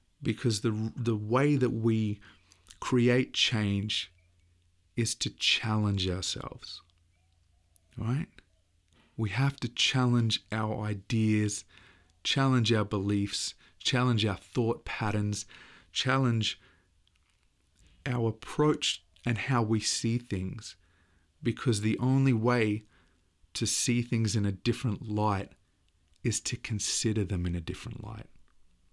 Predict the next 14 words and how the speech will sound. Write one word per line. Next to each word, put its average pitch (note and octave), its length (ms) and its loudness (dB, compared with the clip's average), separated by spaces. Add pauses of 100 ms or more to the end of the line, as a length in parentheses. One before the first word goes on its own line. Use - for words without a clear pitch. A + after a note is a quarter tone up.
(500)
Right? G#2 160 -4
We G#2+ 120 0
have B2 180 0
to A#2+ 80 -2
begin A2 480 2
with G#2 340 0 (300)
the A#2 80 0
notion A2 520 2
of, F#2+ 260 -2 (1200)
what G#2+ 320 -2
does G2 180 -2
the F#2+ 140 -2
alternative F2+ 600 -6
mean? F2+ 320 -6